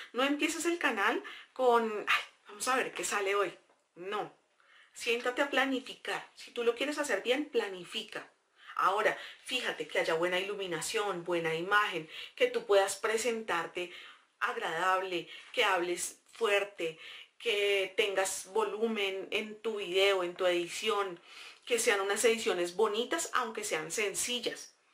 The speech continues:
Todo eso es importante. Ah, una chica que se llama Oriana me dice, "¿Sí será rentable el ingreso de YouTube ahora que no se podrá cobrar por Western?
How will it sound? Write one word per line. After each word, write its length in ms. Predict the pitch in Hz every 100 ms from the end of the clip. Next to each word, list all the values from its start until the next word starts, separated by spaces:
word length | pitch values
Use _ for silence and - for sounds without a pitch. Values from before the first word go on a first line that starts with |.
| _ _ -
Todo 260 | 226 262
eso 180 | 339 330
es 80 | 311
importante. 640 | 302 285 - 175 160 - - _ _ _ _ _ _ _
Ah, 260 | - 233 -
una 160 | 247 277
chica 240 | - 349
que 80 | 349
se 100 | 349
llama 260 | 277 208 190
Oriana 500 | 220 208 190 247 -
me 200 | 226 208
dice, 420 | 202 185 170 139 - - -
"¿Sí 160 | - 269
será 240 | 339 339
rentable 680 | 349 370 339 262 233 240 -
el 120 | 233
ingreso 440 | 202 190 190 180 208
de 140 | 220
YouTube 460 | 190 214 214 220 -
ahora 400 | 220 185 185 202
que 100 | 247
no 120 | 196
se 100 | 185
podrá 320 | 180 208 185
cobrar 360 | - 180 180 190
por 140 | 190
Western? 480 | 196 208 214 - 427